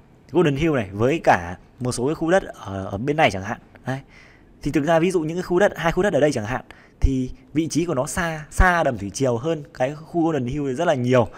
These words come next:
Thế nhưng mà giá của nó lại cũng xem xem hoặc đâu đó là, là cao hơn, nhỉnh hơn một chút. Và đặc biệt là ví dụ cái lô khu ở đây chẳng hạn, cái, những cái khu ở cái vị trí này chẳng hạn,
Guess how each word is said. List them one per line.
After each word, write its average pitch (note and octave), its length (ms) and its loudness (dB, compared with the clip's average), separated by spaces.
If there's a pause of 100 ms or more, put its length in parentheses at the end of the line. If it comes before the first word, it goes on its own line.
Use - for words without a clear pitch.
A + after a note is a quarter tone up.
(300)
Thế E3+ 120 -8
nhưng F#3+ 200 0
mà D3 260 6 (340)
giá C#3+ 260 0
của G3 60 -2
nó D#3 280 -4 (120)
lại D3+ 380 -10
cũng F3+ 140 -10
xem G3 200 0
xem F#3+ 240 2 (100)
hoặc B2 160 -2
đâu D#3 160 0
đó D3 260 4
là, C3 240 0 (260)
là A#2+ 120 2
cao E3 180 6
hơn, E3 260 0
nhỉnh G#2+ 160 0
hơn D3+ 180 0
một B2 80 0
chút. G3 260 0 (320)
Và C3 80 6
đặc A#2 120 4
biệt B2 200 2
là G#2+ 60 0
ví A#2+ 180 2
dụ D3+ 120 -2 (420)
cái B2 100 0
lô C3 180 4
khu C3+ 200 -2
ở G#2+ 60 4
đây A#2+ 140 6
chẳng G2+ 140 -6
hạn, G#2 100 -8 (200)
cái, C3 120 -6 (160)
những C3 240 -8
cái C#3+ 100 -4
khu C#3 460 -2
ở G2+ 180 -2 (180)
cái C3+ 80 -2
vị C3+ 100 -2
trí C3 180 -2
này B2+ 140 0
chẳng F2 140 -10
hạn, G2+ 140 -6